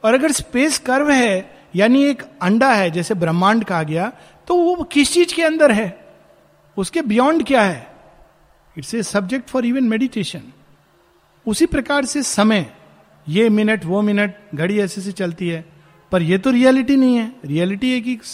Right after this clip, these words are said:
काल की समय का प्रवाह कंटिन्यूअस है, लेकिन हम उसको मिनट्स में काटते हैं। एटॉमिक क्लॉक्स जो बनती हैं वो एटम में, अम,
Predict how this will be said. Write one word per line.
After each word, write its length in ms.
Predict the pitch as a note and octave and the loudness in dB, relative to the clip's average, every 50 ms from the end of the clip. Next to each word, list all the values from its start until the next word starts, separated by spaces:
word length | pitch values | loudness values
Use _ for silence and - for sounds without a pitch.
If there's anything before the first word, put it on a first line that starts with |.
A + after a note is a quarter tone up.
| - - _ | -18 -18 _
काल 260 | - E3 F3 G3 G#3 | -6 -4 -4 -4 -4
की 180 | G3 - B3+ F3 C3+ C#3 - _ _ | -6 -8 -10 -10 -10 -14 -20 _ _
समय 300 | - D#3 E3 F3 G#3+ G#3+ | -14 -10 -6 -6 -6 -6
का 140 | - B3+ A#3 | -6 -8 -6
प्रवाह 440 | - F#3+ D#3+ C#3+ D3+ E3 F#3+ A3+ C4 - - - - - _ _ | -6 -6 -4 -2 0 0 0 0 0 -4 -12 -20 -20 -20 _ _
कंटिन्यूअस 640 | - C4+ D#4+ F4+ G4 G4+ G4 F#4 F4+ E4+ B3+ - - | 2 2 4 4 2 2 2 2 2 2 0 0 -4
है, 180 | G3 D#3 D3 - - - - - - _ _ _ _ _ _ _ _ _ _ _ _ _ _ - | -6 -6 -8 -10 -18 -20 -20 -20 -20 _ _ _ _ _ _ _ _ _ _ _ _ _ _ -4
लेकिन 220 | G#3 A#3 D4 C#4 | -2 0 2 4
हम 140 | B3+ C4 D4+ | 4 4 4
उसको 240 | D4+ A#3+ - D4+ D#4 | 2 0 0 2 4
मिनट्स 380 | C4+ A3+ A3 A3+ A#3 - - | 4 6 6 6 4 2 2
में 120 | A#3 A#3+ A3+ | 0 0 0
काटते 360 | - A3 G3 G3 F3+ - G3+ | 2 0 0 0 0 -2 -2
हैं। 240 | G3 F#3+ F#3+ - - - | -2 -2 -4 -8 -6 -6
एटॉमिक 460 | F3+ F3 - A3+ A3+ A#3+ A#3 - - - _ _ _ _ _ _ - - | -4 -2 2 2 2 2 2 -2 -12 -20 _ _ _ _ _ _ -14 -6
क्लॉक्स 400 | - F3+ F#3 G3+ F#3+ - - F3 | -2 0 0 0 -2 -6 -10 -6
जो 120 | E3+ F#3+ | -6 -4
बनती 320 | E3+ F3 F3 F3 F3 G#3 | -4 -4 -6 -6 -4 -4
हैं 80 | G3 G3 | -4 -4
वो 300 | F3+ F3 F3+ E3 C#3+ - - - _ _ _ _ - | -4 -4 -4 -6 -6 -10 -16 -20 _ _ _ _ -8
एटम 260 | F3+ F3 - G#3 G3+ | -8 -6 -4 -2 0
में, 300 | F#3+ F#3+ G3 F#3+ F3 D#3 D3+ - - _ _ _ _ _ _ _ _ - | 0 0 0 -2 -2 -4 -8 -14 -20 _ _ _ _ _ _ _ _ -10
अम, 500 | D#3+ D#3 D3 C#3 C3 B2+ B2+ C3 C#3+ C#3 | -8 -6 -6 -6 -6 -8 -10 -12 -12 -16